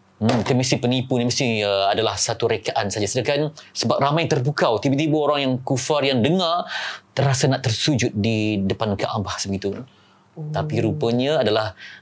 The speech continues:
Speaker 1: ayat Quran. Quran ni telah mengatasi segenap syair yang memukau, bahasa-bahasa dia sangat ada satu kalimah yang tak pernah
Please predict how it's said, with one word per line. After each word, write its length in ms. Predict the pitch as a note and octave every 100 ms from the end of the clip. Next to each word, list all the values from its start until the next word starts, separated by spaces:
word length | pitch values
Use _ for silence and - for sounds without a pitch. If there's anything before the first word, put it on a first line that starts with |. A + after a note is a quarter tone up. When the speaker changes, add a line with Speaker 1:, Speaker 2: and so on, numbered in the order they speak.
| _
Speaker 1:
ayat 260 | A2 A#2 A2
Quran. 720 | - A#2 B2 G#2+ G#2 F2+ E2+ - - _ _ _ _ _ -
Quran 280 | A#2+ - A#2+
ni 100 | A#2
telah 160 | A#2 A2
mengatasi 560 | A2 A2 A#2 - B2
segenap 800 | G#2 - G2 E2+ - C#3+ C#3 -
syair 320 | - - B2
yang 160 | A#2+ A2+
memukau, 400 | A#2+ - G#2+ F2+ - - -
bahasa-bahasa 500 | F2+ G#2 G#2+ A2 -
dia 140 | A2 A2
sangat 320 | - G#2+ -
ada 160 | G#2+
satu 400 | G2+ A2+ - G#2+ G2 _
kalimah 400 | - A2 A2+ G#2+
yang 200 | G#2+ G#2 F#2+ - - -
tak 180 | - -
pernah 160 | A2+